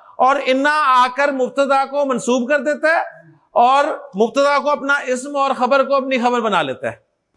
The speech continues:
کچھ لوگ ایسے ڈھیٹ ہوتے ہیں جنہیں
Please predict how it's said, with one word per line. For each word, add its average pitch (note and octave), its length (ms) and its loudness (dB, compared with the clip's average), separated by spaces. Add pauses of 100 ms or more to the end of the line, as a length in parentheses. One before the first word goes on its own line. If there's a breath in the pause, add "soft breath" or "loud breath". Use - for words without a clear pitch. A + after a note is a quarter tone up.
(120)
کچھ A#3 220 0
لوگ A#3 240 2
ایسے G3+ 260 -4
ڈھیٹ D3+ 320 -8
ہوتے C#3+ 280 -8
ہیں D#3+ 80 -18 (3500)
جنہیں F#3 460 2